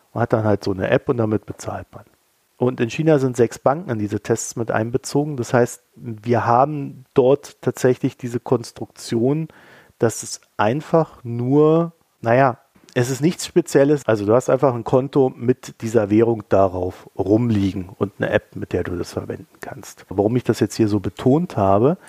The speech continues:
das liegt daran, dass ich immer lese, dass die große Idee hinter den Govcoins sei, dass man die Banken dadurch ausschließen könne.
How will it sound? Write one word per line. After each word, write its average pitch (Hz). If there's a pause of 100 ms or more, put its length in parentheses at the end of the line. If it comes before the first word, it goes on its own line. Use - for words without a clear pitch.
(300)
das -
liegt -
daran, 151
dass -
ich - (240)
immer 139
lese, 120 (440)
dass 123
die 127
große 175
Idee 160
hinter 139
den 113
Govcoins 92
sei, 98 (140)
dass 123
man 131
die 120
Banken 139
dadurch 101
ausschließen 98
könne. 90